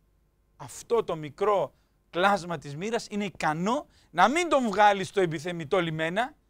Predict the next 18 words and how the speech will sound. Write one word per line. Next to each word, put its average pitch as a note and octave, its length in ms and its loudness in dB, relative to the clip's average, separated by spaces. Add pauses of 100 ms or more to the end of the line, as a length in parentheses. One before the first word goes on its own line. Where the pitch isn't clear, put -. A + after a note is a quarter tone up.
(460)
αλλά E3+ 220 -8
να F3 120 -4
τον E3+ 240 -8 (1120)
οδηγήσει F3 760 -4 (880)
μέσα E3+ 440 -2 (240)
σε - 200 -6
άλλους G3 340 2
λιμένες, F#3 680 -8 (420)
σε - 280 -6
άλλους F#3 380 0
τόπους, D#3+ 560 -4 (380)
σε - 200 -8
άλλες D#3+ 300 0
θάλασσες, D#3+ 640 -4 (440)
που D#3+ 140 -6
εκεί D#3 340 -4
πραγματικά C#3+ 800 -4 (320)
μπορεί D3 600 0